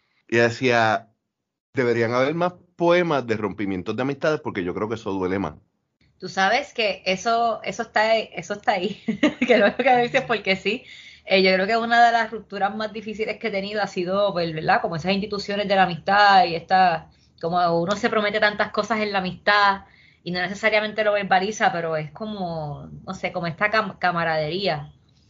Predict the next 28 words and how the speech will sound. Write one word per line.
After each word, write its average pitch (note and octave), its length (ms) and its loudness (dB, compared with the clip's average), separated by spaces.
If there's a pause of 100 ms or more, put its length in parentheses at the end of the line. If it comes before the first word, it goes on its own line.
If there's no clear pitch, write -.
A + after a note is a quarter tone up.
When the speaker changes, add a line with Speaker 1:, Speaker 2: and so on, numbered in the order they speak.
(180)
Speaker 2:
que E3+ 120 -2
trasciende. E3+ 880 -4
Y F3 100 -6
entonces E3+ 320 -4
uno G3 200 -2
dice F#3+ 320 -4
como, E3+ 220 -4
pues, E3+ 120 0
los E3+ 160 0
egos G3+ 200 2
van B3 140 6
y C4 80 -4
vienen, A#3+ 420 0
pero D#3 420 -2
la, D3+ 180 -2
pero D#3+ 200 -6
nosotros, D#3 640 -4
nosotras. D3+ 680 -4 (220)
Y F3 160 2
ese F3 220 2
colapso B3+ 440 2
de, D#3+ 580 -2 (100)
¿verdad? D#3+ 260 0
De C4 100 2
uno G3 280 -2
simplemente A#3+ 560 -4
no B3 60 -4
estar, A#3+ 380 -2